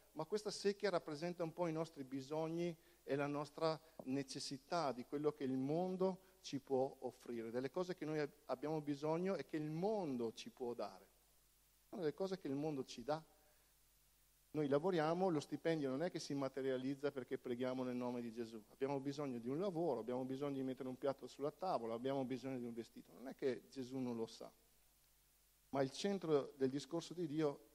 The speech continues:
è che lui punta al nostro, al nostro cuore.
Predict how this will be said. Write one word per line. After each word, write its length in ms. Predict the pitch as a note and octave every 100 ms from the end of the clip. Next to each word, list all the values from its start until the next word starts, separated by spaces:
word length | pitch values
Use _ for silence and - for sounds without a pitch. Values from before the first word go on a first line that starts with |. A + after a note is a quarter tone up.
| -
è 120 | C#3
che 120 | -
lui 160 | D3+ D3+
punta 540 | - C3 B2+ B2+ B2 - - - _
al 140 | - B2
nostro, 480 | A2+ G#2+ - A#2 A2+ _ -
al 140 | A#2+
nostro 380 | A2+ A2 - A2
cuore. 400 | - G2 - -